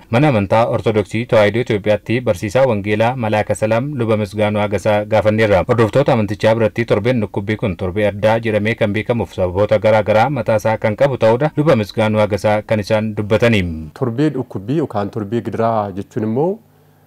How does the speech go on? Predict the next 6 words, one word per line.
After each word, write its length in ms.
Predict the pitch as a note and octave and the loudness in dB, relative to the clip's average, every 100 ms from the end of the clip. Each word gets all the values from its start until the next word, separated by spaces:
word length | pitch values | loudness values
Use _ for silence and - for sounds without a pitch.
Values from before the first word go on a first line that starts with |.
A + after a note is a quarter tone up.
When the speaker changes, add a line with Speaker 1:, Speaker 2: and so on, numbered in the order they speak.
| _ - | _ -6
Speaker 2:
Gooftaan 360 | A#2+ - C3+ B2+ | -6 0 0 2
keenya 200 | C3 A#2+ | -2 -2
Fayyisaan 380 | A2+ A2+ A2+ | -4 -2 -2
keenya 280 | A2+ G#2+ G#2+ | -2 -4 -4
Yesuus 380 | G2 G#2 - - | -4 -6 -8 -12
Kiristoos 480 | - A2+ - F3 | -14 -12 -4 -4